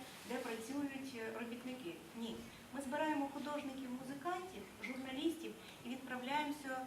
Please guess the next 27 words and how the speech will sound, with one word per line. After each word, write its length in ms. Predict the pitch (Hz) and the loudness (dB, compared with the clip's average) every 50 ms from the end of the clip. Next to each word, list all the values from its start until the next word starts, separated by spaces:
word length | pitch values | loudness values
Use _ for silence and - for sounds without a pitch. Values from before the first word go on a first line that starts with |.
| - - | -4 -6
по 80 | - 254 | -6 -6
всім 300 | 247 - - 330 320 277 | -4 -2 0 2 2 2
містам 360 | 247 - - - 269 254 247 - - | 2 0 0 0 0 0 0 -4 -4
України, 360 | - 247 247 285 294 277 240 - | -2 -2 0 0 0 0 0 0
де 60 | 247 | 0
нас 140 | 247 254 247 247 247 | 0 0 0 0 0
раді 200 | 247 240 208 214 208 247 | 0 0 0 -2 -2 0
бачити, 400 | 269 294 294 302 294 - - 277 - - - - - - - | 0 0 0 0 -4 -6 -8 -8 -10 -10 -12 -12 -10 -10 -10
з 20 | |
пленерами, 680 | - - 247 277 262 269 302 330 330 320 294 277 277 277 277 - - - - - | -8 -2 -2 0 2 4 6 6 6 6 4 4 2 2 -2 -4 -10 -8 -8 -6
з 20 | 240 | -4
виставками 680 | 226 285 311 311 311 294 277 269 - 269 247 240 247 | -2 0 0 0 0 -2 -2 -4 -2 0 2 2 2
і 260 | 247 247 - - 254 | 2 0 -2 -4 -2
з 40 | - | -2
концертами. 720 | 262 254 247 - - - 226 196 - - - - - - - - - - - - - - - - - | 0 0 0 0 0 -2 0 0 0 -2 -6 -10 -10 -12 -12 -12 -12 -14 -14 -12 -14 -14 -14 -4 -2
Тобто 420 | 285 294 285 - - 269 254 247 254 - - | 0 0 0 0 0 2 2 2 0 -2 -2
це 120 | 302 311 - | -2 0 0
завдання 400 | 285 269 247 311 349 359 339 277 | 0 2 4 4 6 6 6 4
називається 680 | 247 247 233 240 247 269 285 277 269 277 269 254 240 - - - - | 2 0 -2 0 2 4 4 4 2 0 0 0 0 0 0 -4 -4
пли-, 220 | 247 254 254 254 - - - | 0 0 0 0 -2 -2 0
"Плести 320 | 294 285 - - 359 349 | -2 -2 0 0 0 0
комунікативне 720 | - 285 247 254 247 240 - 247 226 - 285 285 277 262 254 | 2 2 2 2 2 0 -2 -4 -4 -4 -2 0 0 2 2
мережево". 500 | 240 240 247 247 233 - - - 175 - 202 | 2 2 4 2 2 2 2 0 0 0 -2
Я 80 | 208 262 | 0 2
називаю 440 | 285 277 247 - - 254 240 240 233 - | 2 2 2 0 0 0 0 0 0 -2
це 60 | - - - | -4 -4 2
так, 200 | 277 294 320 | 4 4 4